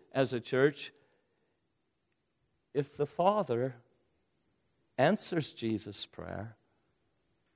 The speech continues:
to protect us that we may be one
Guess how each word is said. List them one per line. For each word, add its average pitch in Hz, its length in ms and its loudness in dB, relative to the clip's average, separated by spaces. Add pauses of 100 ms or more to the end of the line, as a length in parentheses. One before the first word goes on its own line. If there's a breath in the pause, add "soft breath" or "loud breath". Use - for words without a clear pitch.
(340)
to - 100 -18
protect - 580 -6
us - 360 -12 (340)
that 110 200 2
we 120 160 2
may 113 280 2
be 92 160 -8
one 87 380 -10